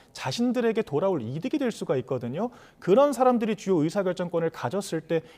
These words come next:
연금 개혁이 젊은 세대 필요성에 맞게 이루어질 수 있겠습니까? 그럴 수가 없습니다. 그런 것들은 지금까지 반복돼서 왔던 이 관료제의 문제점이었던 건데 지금 민주당이 마찬가지라고 하는 거죠. 정책을 입안하는 사람들의 전문성도 중요하지만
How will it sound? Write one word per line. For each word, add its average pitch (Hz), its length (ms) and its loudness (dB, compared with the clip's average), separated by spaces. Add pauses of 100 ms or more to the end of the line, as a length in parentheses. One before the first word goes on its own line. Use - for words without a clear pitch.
연금 208 420 2
개혁이 147 360 0
젊은 165 360 -4
세대 180 220 -4
필요성에 196 400 -4
맞게 127 300 -4
이루어질 147 340 -2
수 151 220 -8 (260)
있겠습니까? 175 720 -4 (240)
그럴 123 240 -6
수가 180 220 -4
없습니다. 117 480 -6
그런 165 180 -6
것들은 185 380 0
지금까지 156 560 -4 (180)
반복돼서 196 720 -2
왔던 196 420 2 (200)
이 147 100 -2
관료제의 165 480 2
문제점이었던 165 800 0
건데 131 320 -2
지금 208 240 -2
민주당이 202 480 0 (240)
마찬가지라고 196 760 0
하는 196 220 -4
거죠. 127 300 -6 (200)
정책을 226 460 0
입안하는 196 340 2
사람들의 180 440 -2
전문성도 214 580 -2
중요하지만 143 720 -6